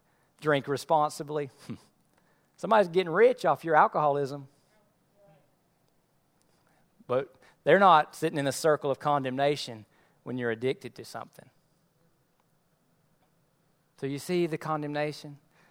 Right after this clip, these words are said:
The world, the self, all of that. But Paul gives us a different way. He says in verse nine, "You,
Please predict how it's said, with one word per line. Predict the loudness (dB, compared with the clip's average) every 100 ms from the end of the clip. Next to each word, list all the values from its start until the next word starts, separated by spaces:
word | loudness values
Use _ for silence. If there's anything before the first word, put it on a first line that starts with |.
| _ _ _ _
The | -12
world, | -2 0 2 2 0 -2 -10 -20
the | -18
self, | -14 -10 -8 -8 -10 -14 -20 -14
all | -10 -10
of | -10
that. | -10 -10 -12 -20 _ _ _ _ _ _ _ _ _ _ _ _ _ _ _ _ _ _ _
But | -10
Paul | -2 2 2
gives | 2 -2 -4
us | -6
a | -4
different | -2 -2 -6 -6
way. | -4 -4 -10 -20 _ _ _ _ _ _ _ _ _ _ _ _
He | -14
says | -6 -4 -4
in | -6
verse | -6 -6 -4
nine, | -4 -4 -6
"You, | -2 2 2 0